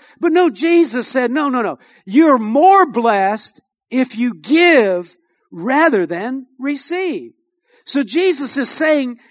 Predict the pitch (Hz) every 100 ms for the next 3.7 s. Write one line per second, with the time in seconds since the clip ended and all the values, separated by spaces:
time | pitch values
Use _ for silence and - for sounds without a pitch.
0 | 175 165 339 359 359 302 262 254 226 -
1 | 262 254 254 - 262 214 - 339 349 285
2 | 220 202 233 269 277 277 - _ - 311
3 | 302 330 349 240 170 117